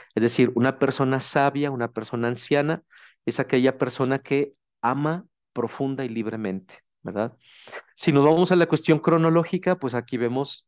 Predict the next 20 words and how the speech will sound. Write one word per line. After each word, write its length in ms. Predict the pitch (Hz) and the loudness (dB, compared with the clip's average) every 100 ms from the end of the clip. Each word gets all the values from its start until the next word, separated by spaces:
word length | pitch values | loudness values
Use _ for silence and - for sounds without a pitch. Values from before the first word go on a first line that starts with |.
| _ | _
nuevamente 800 | 104 113 117 113 107 139 139 - | -6 -4 -4 -4 -4 -6 -8 -8
la 140 | 104 98 | -8 -2
joven 340 | 127 123 135 | 0 0 0
al, 160 | 131 - | -4 -8
al, 380 | - 110 104 - - | -10 -8 -8 -10 -10
al, 300 | - - - _ | -10 -10 -14 _
en 120 | 101 | -4
la 120 | 101 - | -4 2
parte, 540 | 113 - 135 131 123 - - - _ - | 2 2 2 2 -2 -16 -20 -20 _ -6
este, 440 | 90 - - 98 | -6 -6 -2 -2
frontal 520 | 92 120 120 123 131 | 2 2 2 2 0
de 80 | 131 | 0
la, 320 | 127 110 92 - | 0 0 -2 -6
lo 140 | - 82 | -12 -4
podemos 240 | 92 104 | 0 0
decir 180 | 107 117 | 0 0
así, 160 | 117 131 | 0 0
en 80 | |
el 120 | 127 123 | 0 0
escenario, 560 | 139 143 143 151 165 | 0 0 2 0 -2